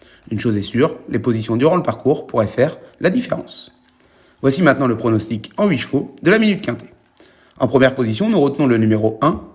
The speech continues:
Wookie. Il donne entière satisfaction à Cédric Rossi depuis qu'il a rejoint ses box.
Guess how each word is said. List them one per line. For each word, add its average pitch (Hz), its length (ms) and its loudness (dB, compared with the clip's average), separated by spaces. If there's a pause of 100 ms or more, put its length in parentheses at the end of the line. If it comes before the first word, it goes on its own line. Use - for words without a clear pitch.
(120)
Wookie. - 440 0 (800)
Il 147 120 2
donne 170 160 4
entière 208 240 2
satisfaction 175 680 0
à 123 100 6
Cédric 139 320 -2
Rossi 131 280 -4
depuis - 240 -4
qu'il 117 100 0
a 110 60 6
rejoint 123 260 2
ses 123 140 -2
box. - 360 -10